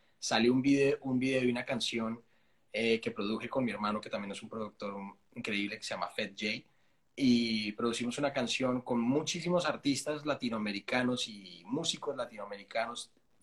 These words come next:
todos en diferentes partes del mundo y todos desde sus casas grabando, mandando,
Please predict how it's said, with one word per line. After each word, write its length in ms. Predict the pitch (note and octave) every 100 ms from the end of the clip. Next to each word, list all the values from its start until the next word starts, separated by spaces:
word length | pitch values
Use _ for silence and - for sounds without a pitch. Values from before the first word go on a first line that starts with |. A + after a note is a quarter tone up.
| _
todos 360 | F3 A#3 B3
en 80 | G3+
diferentes 420 | D#3+ D3+ C3+ E3
partes 320 | - E3+ F3+
del 120 | E3+ A#2
mundo 320 | C3 D#3 F3+
y 60 | F#3
todos 260 | C3+ C#3
desde 200 | D3+ D3+
sus 200 | C#3 A#2+
casas 360 | - B2 A#2+ B2
grabando, 540 | A#2+ G2+ A2 B2 B2
mandando, 640 | B2 G#2+ G#2 G#2 A2 A#2